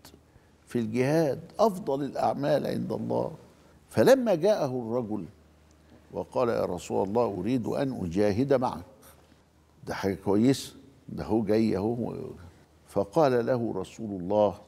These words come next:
حتى يبين لنا الخريطة: "ألك أبوان؟ أبوك وأمك عايشين؟" قال: "نعم". قال: "ففيهما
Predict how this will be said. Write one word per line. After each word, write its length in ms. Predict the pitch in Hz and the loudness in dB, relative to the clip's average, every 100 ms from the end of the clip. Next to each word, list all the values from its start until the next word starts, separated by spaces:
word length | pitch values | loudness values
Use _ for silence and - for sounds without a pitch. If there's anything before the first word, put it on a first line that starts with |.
| - | -14
حتى 360 | - 101 107 | -12 -6 -2
يبين 520 | 98 95 120 113 90 92 | 0 2 2 2 0 0
لنا 300 | 107 104 87 - - _ _ _ _ _ _ _ | 2 2 -2 -10 -20 _ _ _ _ _ _ _
الخريطة: 720 | - - - 104 135 131 - - - - - - - - _ _ _ _ _ _ _ _ _ _ _ _ _ _ _ _ | -20 -6 0 4 4 4 0 -16 -18 -20 -20 -20 -20 -20 _ _ _ _ _ _ _ _ _ _ _ _ _ _ _ _
"ألك 400 | 113 127 175 - | 2 6 4 4
أبوان؟ 840 | 123 107 - 117 101 101 98 104 92 - - - - _ _ _ _ _ _ _ _ - | 0 0 -2 -6 -2 0 2 2 0 -8 -18 -20 -20 _ _ _ _ _ _ _ _ -6
أبوك 280 | 139 247 - | -4 0 4
وأمك 360 | 202 202 120 | 6 6 2
عايشين؟" 540 | 92 92 - 117 117 87 - - _ _ _ _ _ _ _ _ _ _ _ _ _ _ _ | -2 -4 -6 -4 -2 -4 -10 -20 _ _ _ _ _ _ _ _ _ _ _ _ _ _ _
قال: 280 | 90 90 87 | -6 -4 -2
"نعم". 260 | 110 147 78 65 - - _ _ _ _ _ _ _ _ _ _ - | -2 -4 -8 -16 -20 -20 _ _ _ _ _ _ _ _ _ _ 0
قال: 380 | 120 120 120 | 4 4 2
"ففيهما 1400 | 110 - 131 120 220 240 220 220 208 202 208 208 208 202 | 0 0 0 0 0 2 4 2 2 2 4 6 6 4